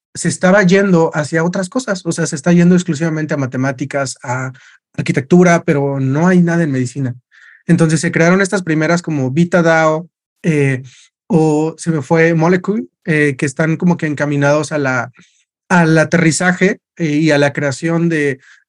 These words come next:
tanto para alargar la vida de las personas, hay una dao, de hecho, también para recuperarle cabello a la gente que está quedando peloncita,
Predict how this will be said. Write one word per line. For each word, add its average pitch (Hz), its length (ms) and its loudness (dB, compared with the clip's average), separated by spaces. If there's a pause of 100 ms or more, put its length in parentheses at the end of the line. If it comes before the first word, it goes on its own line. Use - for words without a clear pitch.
(300)
tanto 180 320 4
para 151 200 2
alargar 160 360 2
la 240 80 2
vida 214 220 0
de 196 60 0
las 143 140 -4
personas, 165 680 -6
hay 165 160 2
una 170 200 4
dao, 156 260 2
de 151 80 0
hecho, 165 240 -4
también 147 260 -4
para 135 320 -2
recuperarle 143 640 -2
cabello 139 380 -2
a - 20 0
la 147 120 -2
gente 139 180 -10
que 135 60 -16
está 143 120 -8
quedando 139 260 -2
peloncita, 139 540 -2